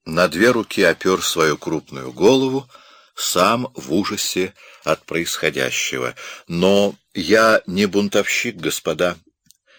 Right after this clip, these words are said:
Мятеж произошёл потому, что нас не послушались. Но я никакой революции не делал и не хочу делать.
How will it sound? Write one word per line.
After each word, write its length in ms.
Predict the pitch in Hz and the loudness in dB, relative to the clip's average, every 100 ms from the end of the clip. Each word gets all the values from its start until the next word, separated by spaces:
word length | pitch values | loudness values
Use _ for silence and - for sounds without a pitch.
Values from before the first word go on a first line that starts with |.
| _ _ | _ _
Мятеж 520 | 85 107 - 131 135 | 0 2 4 4 4
произошёл 640 | - 107 107 101 98 104 98 | 2 2 4 2 2 2 2
потому, 440 | - 87 90 104 | 2 0 2 2
что 220 | 107 - | -2 0
нас 360 | 87 95 101 - | 2 2 2 -2
не 120 | 90 | -2
послушались. 1000 | 87 92 - 110 120 85 71 64 - - _ _ _ _ - - | 0 0 0 -4 -4 -4 -6 -8 -10 -12 _ _ _ _ -20 -14
Но 160 | 92 95 | 0 4
я 280 | 95 98 113 | 6 6 4
никакой 760 | 117 131 151 - 151 - 131 147 | 2 2 2 2 0 4 6 6
революции 720 | 151 151 135 127 139 - 139 | 6 6 4 2 0 2 2
не 160 | 135 135 | 2 0
делал 460 | 90 95 127 135 | 2 4 6 6
и 240 | 135 - 104 | 4 0 -2
не 120 | 120 | -2
хочу 400 | - 127 - 104 | -2 -2 -2 -4
делать. 540 | 98 95 69 - - | 0 0 -2 -10 -20